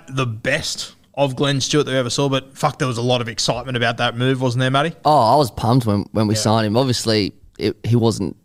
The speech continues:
Speaker 2: who he was at Manly. I think that Manly, his last, like, mad year at Manly was twenty thirteen. I think the next year he might have been a bit injured, and then he went to South. Um, but that twenty thirteen year, he, he finished the year with the most try assists of any lock.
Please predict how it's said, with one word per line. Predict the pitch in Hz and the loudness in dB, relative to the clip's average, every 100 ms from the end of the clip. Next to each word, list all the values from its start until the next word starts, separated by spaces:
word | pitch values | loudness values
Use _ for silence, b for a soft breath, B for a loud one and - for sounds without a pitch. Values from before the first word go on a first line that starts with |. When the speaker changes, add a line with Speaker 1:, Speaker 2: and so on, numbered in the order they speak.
| _ _ _ - | _ _ _ -12
Speaker 2:
who | 113 107 120 113 | 0 4 6 6
he | 110 | 4
was | 110 110 104 - | 4 2 0 0
at | 87 | 0
Manly. | 107 110 113 | 2 4 4
I | 127 | 4
think | 190 | 4
that | 196 110 | 4 4
Manly, | 131 139 139 113 B B B B - | 4 4 2 0 B B B B -8
his | 113 | 0
last, | 135 165 165 | 2 2 2
like, | 175 117 | 0 2
mad | 113 120 117 113 | 2 2 2 2
year | 110 | 2
at | 87 | 2
Manly | 90 104 90 76 65 | 2 2 2 0 -2
was | 90 - | -2 -4
twenty | - 113 104 | 0 2 2
thirteen. | - 101 92 92 90 90 b b b | 2 2 2 2 0 -2 b b b
I | 113 | 0
think | 120 | 0
the | 107 | 0
next | 107 - | -2 -2
year | 113 | 0
he | 110 | 0
might | 101 101 | 2 0
have | 98 | 0
been | 92 | -2
a | 92 | 0
bit | 87 | 0
injured, | 98 90 | -2 -2
and | 90 | -4
then | 98 | -2
he | |
went | 80 - | -2 -4
to | |
South. | - 90 76 - - B B B B - | -2 0 0 -2 -6 B B B B -2
Um, | 117 110 | 0 2
but | 143 | 0
that | - | 2
twenty | 208 185 | 2 2
thirteen | 147 110 117 120 | 2 4 4 2
year, | 95 | 2
he, | 110 - | 0 -2
he | 113 | -4
finished | - 135 139 - | 0 2 2 2
the | 120 | 2
year | 113 117 113 | 2 4 2
with | 101 104 | 2 0
the | 107 | 2
most | 110 123 123 - - - _ _ _ - | 4 4 2 -2 -8 -10 _ _ _ -2
try | 123 117 | 0 2
assists | 113 135 143 | 0 -2 -2
of | 104 | 0
any | 113 110 | 2 2
lock. | 104 120 | 2 2